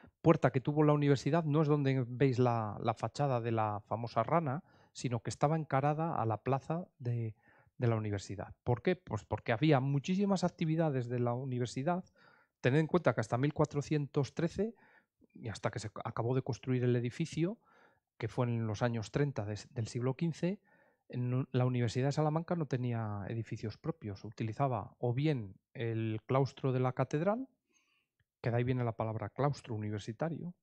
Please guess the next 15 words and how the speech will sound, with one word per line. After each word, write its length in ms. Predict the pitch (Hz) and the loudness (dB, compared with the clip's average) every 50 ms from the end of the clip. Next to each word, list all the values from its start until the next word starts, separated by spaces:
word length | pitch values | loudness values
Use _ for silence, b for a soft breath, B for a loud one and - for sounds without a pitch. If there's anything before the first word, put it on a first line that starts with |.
| _ _ | _ _
porque 200 | - - - - | -16 -14 -12 -10
se 100 | - 117 | -10 -8
reunían 420 | 107 113 113 107 113 127 131 127 120 | -6 -4 -4 -2 -2 -2 -2 -4 -4
en 140 | 110 107 107 | -6 -6 -6
el, 160 | 101 98 - - | -6 -8 -8 -10
en 140 | 123 113 | -10 -8
el 140 | 113 107 - | -8 -6 -2
claustro, 480 | - 151 156 147 - - - 135 240 - b b b b b | 0 0 0 -2 -4 -8 -8 -8 -8 -10 b b b b b
o 120 | 139 135 | 4 4
bien 220 | 123 143 170 175 170 | 6 6 6 6 6
algunos 380 | 143 131 139 165 165 147 - | 6 4 4 2 0 2 2
edificios 480 | 165 151 160 - - 160 151 180 170 - | 2 0 0 0 -2 0 0 0 0 0
que 120 | - 131 | 0 0
alquilaban 640 | 117 110 - - 113 113 127 127 117 107 101 101 101 | 0 0 -2 -2 -2 -2 0 0 -2 -4 -4 -6 -6
a... 300 | 104 104 104 104 107 | -8 -8 -8 -10 -12